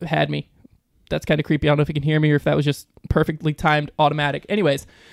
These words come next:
uh, jump over to the Discord. That's where you're gonna get this type of community that we had kind of built behind this podcast. You can keep that going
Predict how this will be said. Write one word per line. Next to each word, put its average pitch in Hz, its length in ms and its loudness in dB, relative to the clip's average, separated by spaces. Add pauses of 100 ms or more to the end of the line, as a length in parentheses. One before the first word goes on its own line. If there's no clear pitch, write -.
(160)
uh, 151 200 8
jump 226 240 4
over 226 180 6
to 190 60 6
the 165 60 4
Discord. 165 500 2
That's 160 240 2
where 160 280 4
you're 147 160 -2
gonna 156 160 2
get 147 220 0
this 151 120 -4
type 151 180 0
of - 40 -6
community 147 500 -2
that 139 220 0
we 143 120 2
had 143 100 -2
kind 156 240 -2
of 139 160 -4
built 147 340 2
behind 147 360 -4
this 147 100 -2
podcast. 143 560 0
You 147 60 -12
can 147 100 -6
keep - 220 -6
that 143 200 -2
going 139 340 -2